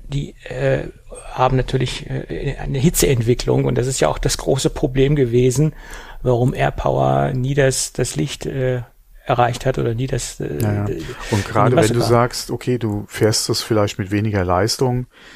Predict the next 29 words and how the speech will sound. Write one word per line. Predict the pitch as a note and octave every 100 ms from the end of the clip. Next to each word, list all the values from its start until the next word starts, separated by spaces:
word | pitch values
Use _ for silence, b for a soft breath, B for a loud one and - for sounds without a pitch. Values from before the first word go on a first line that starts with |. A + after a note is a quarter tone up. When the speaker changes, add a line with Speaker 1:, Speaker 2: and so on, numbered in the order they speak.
| B _
Speaker 2:
inwieweit | - A2 G2+ F#2 G#2 -
würde | A2 A2
das | G2+
halt | G#2+ -
noch | G#2
Sinn | - A2
machen, | A2+ A2 A2+ G#2+ - _ -
was | G#2+ -
anderes | G#2 A2 A#2 G#2
als | G2+ -
AirPods | A2 G#2+ - G2 -
oder | G2+ G2
vielleicht | F#2+ F#2 F#2
eine | G#2
Uhr | A#2 A#2
aufzuladen? | F2+ - - F2 E2+ F#2+ G2 - - - _ _ _ _ _ _ _ _ _ _ _
Dass | - F2+
du | G2+
Speaker 1:
Ja. |
Speaker 2:
vielleicht | F#2+ A#2+ A2+
eine | A2+ G2
geschrä-, | G#2 - G#2+ A#2+
eine | A2 G2
eingeschränkte | G2+ B2 A#2+ - A2+ A#2+
Funktion | A2 A2 - A#2+ A2
hättest, | G#2+ A2 A2 -
dass | G#2 -
du | G#2+ G#2 B B B B _ _ -
nur, | A#2+ A#2+ C3 C3+ C3